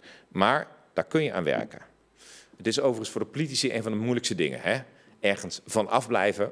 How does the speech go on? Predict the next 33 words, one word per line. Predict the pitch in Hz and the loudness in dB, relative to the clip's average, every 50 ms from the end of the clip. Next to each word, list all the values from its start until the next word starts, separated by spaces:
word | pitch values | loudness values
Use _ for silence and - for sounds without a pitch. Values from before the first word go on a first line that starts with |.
| - - - | -6 -6 -4
als | - - - | -4 -4 -2
politicus, | - 98 95 90 - 85 80 - - - - - | -2 -2 -2 0 0 -2 -2 -2 -4 -10 -12 -8
eh, | - 67 65 62 52 | -4 -4 -4 -2 -2
en | 69 87 | -2 -2
je | 90 - | 0 0
ergens | 104 95 - - - | 0 0 -2 -4 -4
niet | 113 123 123 - | -4 -4 -2 0
mee | 107 95 | 0 0
bemoeien. | 87 92 92 87 87 87 87 85 71 71 - - - - - - - - - - - - - - _ | 0 0 0 2 2 2 2 2 0 -2 -4 -10 -20 -20 -20 -18 -18 -18 -18 -18 -18 -20 -20 -20 _
Ehm, | - 78 80 80 80 73 - - - | 0 2 2 2 0 -2 -6 -14 -8
probeer | - - 107 90 80 71 67 | -2 0 2 2 2 2 0
het | 65 | -2
maar. | 67 69 57 - - - - - _ _ _ _ _ _ _ _ - - - - | -2 -4 -4 -6 -8 -16 -20 -20 _ _ _ _ _ _ _ _ -20 -20 -12 -4
Want | - 92 98 | -2 0 0
dat | 123 117 | 0 -2
speelt | - - 139 127 - | 0 2 0 0 2
ook | - 160 165 - | 0 0 0 0
voor | - - 104 | -2 -2 -2
dat | 95 - | -2 0
andere | - - 127 143 139 143 | 0 0 0 0 0 -2
probleem | 139 - - 127 135 131 131 123 123 | -4 -2 0 0 2 2 2 0 0
in | 123 | 2
Nederland. | 120 117 113 110 110 107 113 117 - - - _ - - - - - - - | 2 2 2 2 2 0 0 -2 -4 -10 -16 _ -20 -20 -20 -20 -20 -20 -6
En | - 101 101 | -2 2 4
dat | 117 113 110 | 4 4 4
is | 113 - | 2 2
dat | - 104 98 - - - | 2 2 2 0 -4 -6
de | 101 90 87 85 82 82 - - - _ _ _ _ _ _ _ _ - - - - | -2 2 2 2 2 0 -6 -16 -20 _ _ _ _ _ _ _ _ -10 -10 -8 0
onderzoekspers | - 139 180 190 180 160 - 139 - - - - 123 123 123 - - - | 2 2 2 2 0 0 -2 -4 -4 -4 0 0 0 2 0 -2 -4 -6
onder | - 113 104 101 - | -6 -4 -2 -2 0
grote | - 98 92 82 87 | 0 0 0 0 -4
druk | - 69 69 - | -6 -6 -6 -6
staat. | - - 55 - - - - | -6 -8 -8 -10 -12 -14 -20